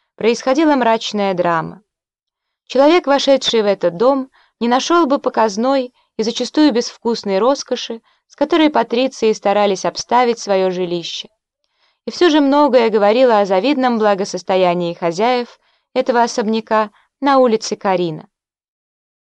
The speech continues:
Мебель, ковры, пологи на дверях, диваны, росписи на стенах и в особенности изысканная коллекция статуэток,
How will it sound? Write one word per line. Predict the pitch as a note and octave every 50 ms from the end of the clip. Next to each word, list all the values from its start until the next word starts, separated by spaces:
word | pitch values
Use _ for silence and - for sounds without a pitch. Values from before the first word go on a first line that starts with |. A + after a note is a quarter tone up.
| _ _ _ _ _ _ _ _ _ _ _ _ -
Мебель, | G#3+ B3 D4 D#4+ D#4+ B3+ C4+ C4 A#3+
ковры, | - - A3 G3+ F#3+ G3 A3 B3 C4+ C#4+ C#4 - _ _ _ _ _ _ _
пологи | _ - D#4+ D#4+ D4+ C#4 G3+ A#3
на | G#3+ G3+
дверях, | G3 F#3 F3+ F#3 F3+ G#3 A#3+ C4 C4 - - G#3+
диваны, | F3+ E3+ F#3+ E3+ G3 A3+ B3 B3+ B3 A#3 A3+ A3+ - _ _ _ _ _ -
росписи | A#3 C#4 D#4 D4 D4+ - A#3 G#3+ - - G#3
на | F#3+ E3+ F3
стенах | - - - - A#3+ C4 C4+ A#3 A3+ A#3 - _ _ _ _ _ _ _
и | G#3
в | A3
особенности | A#3 - D#4+ C#4 D4 C#4 C4 - - A3+ A3
изысканная | A3 F#3+ C4+ C4+ - - - G3+ G3 F#3+ F#3+ F#3+
коллекция | - F#3+ F#3+ G3+ G3 F#3+ - - - E3+ E3+
статуэток, | E3+ - - D#3+ D#3+ F3+ F#3 A3+ C4 C4 - A#3 A3+ -